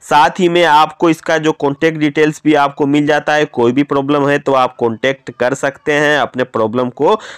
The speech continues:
रिजॉल्व करा सकते हैं। इसके अलावा गाइस, अब यहाँ पे मैं आपको बता दूँ, इसकी आईडी आपको free of cost मिल जाएगी। रिटेलर आईडी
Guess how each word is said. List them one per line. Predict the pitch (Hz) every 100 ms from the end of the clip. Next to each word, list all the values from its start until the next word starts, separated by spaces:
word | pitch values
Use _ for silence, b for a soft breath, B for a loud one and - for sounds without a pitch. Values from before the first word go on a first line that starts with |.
| -
रिजॉल्व | 113 113 110 120 143 147
करा | 143 110 107 104
सकते | - 107 - 107
हैं। | 104 107 107 B B -
इसके | 143 -
अलावा | 190 185 185
गाइस, | 185 185 190
अब | - 156 170
यहाँ | 175 180 175 180
पे | 180
मैं | 170
आपको | 170 - 160
बता | 160 165
दूँ, | 165 170
इसकी | 139 - - 165
आईडी | 131 147 147 165
आपको | 151 - 156
free | - 143 156
of | 147 -
cost | 151 -
मिल | 151 151 147
जाएगी। | 156 156 151 170 B B -
रिटेलर | 127 147 160
आईडी | 160 156 151 156